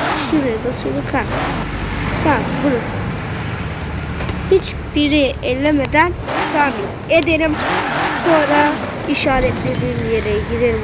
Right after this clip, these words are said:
arkadaşlar. Tamam. Şimdi oldu inşallah. Oyun donuyor abi. Baksana, oyun çok ağır olduğu için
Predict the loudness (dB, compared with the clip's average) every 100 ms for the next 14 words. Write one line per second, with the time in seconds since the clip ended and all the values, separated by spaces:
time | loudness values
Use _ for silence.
0 | -4 -4 -4 -2 0 0 0 -2 0 2
1 | 0 -6 -6 -2 2 2 2 2 2 2
2 | -2 -2 -2 0 0 0 -4 -8 -8 -6
3 | -6 -6 -8 -8 -8 -4 0 6 8 8
4 | 4 -2 0 0 0 -2 -4 -4 -4 -4
5 | -2 -4 -4 -2 -2 -2 0 2 4 2
6 | 0 -2 0 2 2 0 -2 -2 0 0
7 | 0 0 0 0